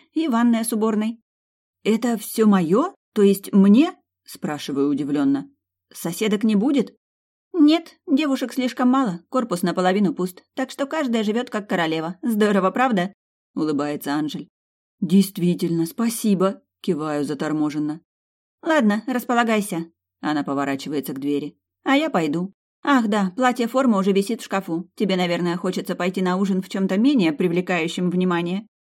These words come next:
«О да, это точно», выдыхаю с облегчением. Одна проблема решена. «И далее, не мое это дело, да и многие девушки так поступают, но ты бы держалась подальше от адептов мужчин». Анжель переминается с ноги на ногу.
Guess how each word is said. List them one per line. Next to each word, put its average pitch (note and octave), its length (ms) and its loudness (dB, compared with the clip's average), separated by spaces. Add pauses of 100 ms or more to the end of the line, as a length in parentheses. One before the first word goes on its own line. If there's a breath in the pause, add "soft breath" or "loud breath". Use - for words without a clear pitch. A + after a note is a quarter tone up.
(380)
«О A#3 220 2
да, F3 440 0
это F#3 320 -2
точно», C#3+ 720 -6
выдыхаю C#3+ 540 -6
с C3+ 80 -12
облегчением. C#3 760 -4 (420)
Одна D3 360 0
проблема D#3+ 420 -4
решена. D#3+ 440 -6 (600)
«И D4+ 280 6
далее, A#3+ 600 2
не C4+ 220 6
мое C#4+ 240 6
это C#4 160 0
дело, A#3+ 440 0
да G#3 160 0
и G#3+ 100 2
многие G#3 340 4
девушки G3 380 0
так F#3 160 -4
поступают, G#3 580 -4 (320)
но B3+ 200 4
ты D4 120 -6
бы C#4 100 0
держалась C#4+ 460 -2
подальше F3 480 -2
от F3+ 140 -2
адептов F#3 400 -2
мужчин». G3 520 -4 (480)
Анжель D3 380 -4
переминается C#3 640 -2
с - 60 -14
ноги D3 260 -2
на C#3+ 140 -2
ногу. C#3 300 -4